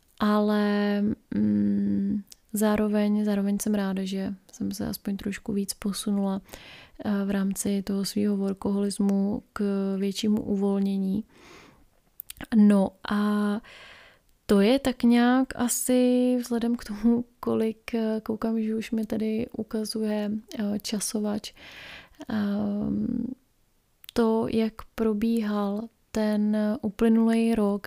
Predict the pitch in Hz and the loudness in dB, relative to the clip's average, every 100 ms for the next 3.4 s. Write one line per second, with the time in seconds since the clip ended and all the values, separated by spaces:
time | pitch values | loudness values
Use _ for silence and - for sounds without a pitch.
0 | 214 208 208 208 208 208 - 214 214 214 | -10 -4 0 0 0 -2 -2 0 0 0
1 | 214 208 208 - 220 220 214 - 226 226 | 0 0 -2 -4 -4 -4 -6 -2 -2 -2
2 | 226 - - 202 190 185 196 233 226 233 | -4 -8 -8 -2 0 0 -2 -4 -4 -4
3 | - 254 262 262 | -4 -2 0 -2